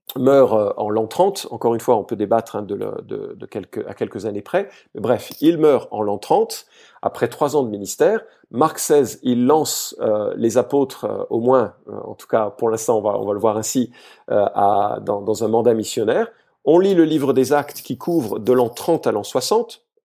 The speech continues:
Encore une fois, à la louche, trente années de ministère, euh, des apôtres. Ce sont bien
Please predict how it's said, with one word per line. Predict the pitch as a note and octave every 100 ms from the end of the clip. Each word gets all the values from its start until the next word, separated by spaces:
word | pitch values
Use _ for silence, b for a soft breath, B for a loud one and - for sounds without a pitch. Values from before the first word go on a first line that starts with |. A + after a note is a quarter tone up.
| -
Encore | A2+ A2
une | G2+
fois, | A2 -
à | D3
la | E3
louche, | G#3 - - - _
trente | - - G3+ F3+
années | D#3 D#3+
de | A2+ A2 G#2
ministère, | A#2+ C3+ C3 - C3+ A#2+ - -
euh, | G#2+ G#2
des | A2+ G#2
apôtres. | G#2 G3 A3 - _
Ce | -
sont | - A2+
bien | G#2+ A#2 G2+